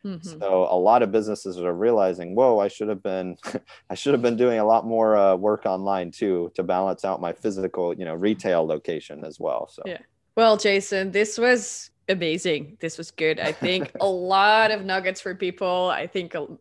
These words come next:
Speaker 1: they might even, listeners might even be overwhelmed. Like, there's so much to do.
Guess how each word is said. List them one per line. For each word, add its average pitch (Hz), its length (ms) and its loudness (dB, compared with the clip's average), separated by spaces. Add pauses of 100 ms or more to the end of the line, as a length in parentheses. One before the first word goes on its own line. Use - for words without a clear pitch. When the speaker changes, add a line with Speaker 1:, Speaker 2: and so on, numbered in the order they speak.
(140)
Speaker 1:
they 233 120 4
might 269 260 4
even, 269 320 -2
listeners 339 340 0
might 277 240 2
even 269 240 -2
be 247 160 -2
overwhelmed. 220 560 0
Like, 208 240 -2
there's 294 240 -6
so 262 180 -4
much 262 340 -8
to 247 80 -10
do. 240 380 2